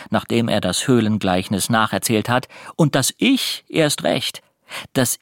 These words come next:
Ich überhaupt sei der Schatten eines Schattens, den der böse Wille erzeugt,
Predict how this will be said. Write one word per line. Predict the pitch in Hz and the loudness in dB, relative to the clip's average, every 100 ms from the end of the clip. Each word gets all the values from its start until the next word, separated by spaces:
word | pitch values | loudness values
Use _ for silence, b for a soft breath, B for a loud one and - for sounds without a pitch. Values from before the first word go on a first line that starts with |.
| - | -2
Ich | 240 240 - - _ _ | 0 0 -2 -8 _ _
überhaupt | - 151 135 117 147 127 - | 0 2 2 2 0 0 -2
sei | 113 110 | 0 2
der | 110 101 | 2 0
Schatten | 101 - 143 - - | 0 -2 -2 -2 -6
eines | - 92 98 - | -4 -4 -4 -6
Schattens, | - 98 - - - - B B | -4 -6 -6 -6 -6 -6 B B
den | 113 104 | -2 0
der | 98 | 0
böse | 131 151 143 123 | 4 4 4 4
Wille | 147 113 | 4 4
erzeugt, | 101 - - 113 113 | 2 0 2 2 2